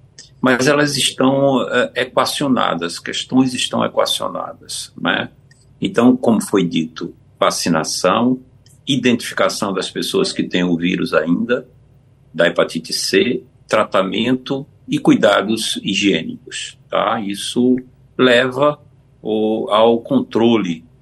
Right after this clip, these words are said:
das hepatites virais. Então, como você pergunta, e pra finalizar, não é,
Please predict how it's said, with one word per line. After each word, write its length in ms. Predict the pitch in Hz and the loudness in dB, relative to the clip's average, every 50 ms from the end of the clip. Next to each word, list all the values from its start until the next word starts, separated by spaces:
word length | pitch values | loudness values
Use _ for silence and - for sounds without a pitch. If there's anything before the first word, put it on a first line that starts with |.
| _ _ | _ _
das 220 | - 95 98 95 98 | 0 2 2 2 2
hepatites 640 | 98 95 101 95 87 - 95 87 - - 90 82 | 2 2 2 0 0 0 -4 -4 -4 -6 -6 -2
virais. 640 | 101 101 95 - - - - - - - - - - _ _ _ _ _ _ _ _ _ _ | -2 0 0 0 -2 -6 -8 -8 -8 -8 -8 -10 -14 _ _ _ _ _ _ _ _ _ _
Então, 180 | - 135 135 | -2 0 2
como 220 | 131 165 175 185 180 | 4 4 4 6 6
você 380 | 175 160 139 127 - - 120 | 6 4 4 4 2 0 0
pergunta, 880 | - - - 95 82 85 85 - 98 110 120 120 - - - 85 80 - | 0 2 0 0 0 -2 -4 -2 2 4 4 4 4 2 0 -2 -2 0
e 200 | - 95 95 90 | -2 -2 -4 -4
pra 340 | - - 95 92 90 85 - | -2 0 0 2 2 0 -2
finalizar, 880 | - - - 90 90 90 92 90 87 85 - - - 95 101 113 117 104 | -6 -6 -4 -2 0 0 0 0 -2 -4 -4 -2 -2 0 0 0 0 -2
não 140 | 92 87 87 | -2 -2 -2
é, 260 | 87 92 107 - | -2 -4 -6 -8